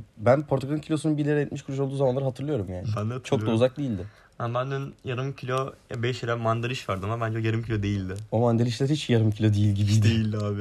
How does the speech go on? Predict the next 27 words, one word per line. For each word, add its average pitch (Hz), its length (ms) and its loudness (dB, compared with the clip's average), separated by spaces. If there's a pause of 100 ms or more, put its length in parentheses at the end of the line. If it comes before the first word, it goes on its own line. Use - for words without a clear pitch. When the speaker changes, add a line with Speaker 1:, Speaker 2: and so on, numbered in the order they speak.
(120)
Speaker 2:
Adam 127 240 2
altı 135 240 0
tane 135 180 2
mandalina 135 380 2
koyup 135 220 2
benden 117 260 2
Speaker 1:
<laughs> - 0 -
Speaker 2:
beş 143 220 6
lira 127 120 6
aldı. 110 360 2 (520)
Speaker 1:
Evet. 104 180 2 (180)
Speaker 2:
Neyse. 143 460 -8 (140)
Mandaliş 131 400 -2
yemek 131 220 -4
de 113 60 -4
güzel. 101 240 -6
Speaker 1:
Mandaliş, 117 680 -2
oha, 123 360 4
senin 127 200 0
mandalişlerin 135 440 0
de 165 60 -2
tanesi 135 320 2
bir 143 60 -2
liraya 143 160 0
gelmiş 101 280 -6
neredeyse 92 360 -8
ya. 113 60 -8